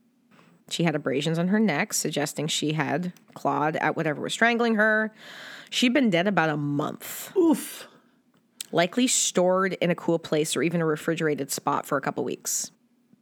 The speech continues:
Speaker 2: That's a long time.
Speaker 1: It's a long time. Uh, she had paint and dust particles on her skin, matched the others. Cause of death was asphyxiation due to pressure on her face and neck.
Speaker 2: This is very consistent.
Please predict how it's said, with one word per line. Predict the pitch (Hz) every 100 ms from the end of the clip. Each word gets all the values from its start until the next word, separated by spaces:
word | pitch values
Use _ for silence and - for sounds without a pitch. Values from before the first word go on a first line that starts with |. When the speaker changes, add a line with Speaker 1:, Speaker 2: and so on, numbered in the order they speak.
| _ - _ 208
Speaker 2:
That's | 202 196
a | 302
long | 190 180 180 202 226
time. | 214 180 180 220 160 180 - - -
Speaker 1:
It's | -
a | 165
long | 165 135 131 135 120 123
time. | - 139 - - - 180 _ _ _ _ _ -
Uh, | 160 156
she | 151 196
had | 175 175
paint | - 156 185
and | 185
dust | 147 -
particles | 143 147 160 170
on |
her | 175
skin, | - - 175 175 247
matched | 156 151 -
the | 180
others. | 151 147 202 277 - - - - -
Cause | 151 165
of | 190
death | 165 175 - -
was | 151 160
asphyxiation | 160 - - - 190 147 - 175
due | 151
to | 139
pressure | - 147 151 156 139
on | 170
her | 175
face | 135 123 127
and | 120
neck. | - - - _ _ _ _ _ _ _ _ _ _ -
Speaker 2:
This | 214 269
is | 240 202
very | 190 302 311 226 190
consistent. | 196 180 220 202 - 143 -